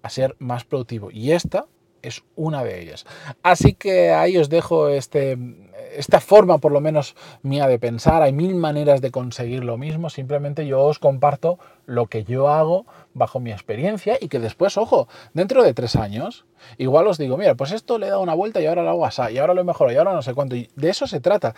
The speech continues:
de experimentar, de probar, de ver qué te funciona. O igual yo dentro de tres años, esto que os estoy diciendo, por mi forma de vida, por mi trabajo, por mi familia, por lo que sea,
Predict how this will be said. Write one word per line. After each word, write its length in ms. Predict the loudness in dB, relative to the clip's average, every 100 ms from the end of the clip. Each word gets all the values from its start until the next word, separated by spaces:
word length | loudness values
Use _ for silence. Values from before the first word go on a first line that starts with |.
| -10 -12
de 100 | -8
experimentar, 720 | -6 -4 -6 -6 -4 -2 -2
de 100 | -2
probar, 380 | -6 -2 0 2
de 80 | 0
ver 120 | -2
qué 120 | -4
te 100 | -8
funciona. 440 | -8 -8 -2 -2 -2
O 140 | -2 0
igual 220 | 0 2
yo 120 | 0
dentro 220 | -2 -6
de 40 | -6
tres 220 | -8 -6
años, 380 | -6 -6 -10 _ -20 -12
esto 200 | -6 -2
que 60 | 0
os 60 |
estoy 260 | 0 -2 -4
diciendo, 480 | -4 -4 -2 -2 -2
por 300 | 4 4 4
mi 180 | -2
forma 460 | 2 10 10 10 4
de 140 | 4
vida, 360 | 2 2 2 2
por 200 | 2 2
mi 120 | 0
trabajo, 540 | 2 4 4 2 -2 -2
por 180 | -2
mi 120 | -4 -2
familia, 500 | -2 0 0 0 0
por 140 | -2
lo 100 | -2
que 100 | -4
sea, 380 | 0 2 2